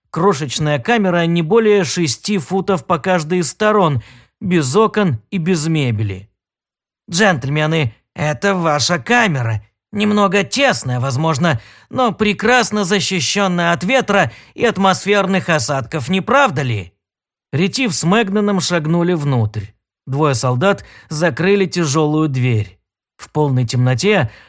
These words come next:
на одной из стен слабо мерцало световое пятно. Ретив протянул руку и нажал на него большим пальцем. Со скрежетом древних механизмов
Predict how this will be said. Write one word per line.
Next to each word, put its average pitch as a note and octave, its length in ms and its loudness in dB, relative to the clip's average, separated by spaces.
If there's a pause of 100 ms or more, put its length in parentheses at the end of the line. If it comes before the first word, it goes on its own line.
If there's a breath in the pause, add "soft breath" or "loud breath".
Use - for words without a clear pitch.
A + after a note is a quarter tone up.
(120)
на D#3 140 2
одной G#3+ 260 2
из D3 120 0
стен A3 300 0
слабо G3 460 0
мерцало F3+ 640 0
световое D#3 680 0
пятно. B2 580 -2 (520)
Ретив C3 440 -4
протянул C3+ 520 0
руку F#3+ 440 2 (320 loud breath)
и A#3+ 100 -2
нажал G#3+ 440 4
на G#3+ 100 2
него G#3 280 2
большим F3+ 540 2
пальцем. A2 640 0 (220)
Со C3 220 -4
скрежетом C3 760 -2
древних B2+ 460 0
механизмов E3 760 2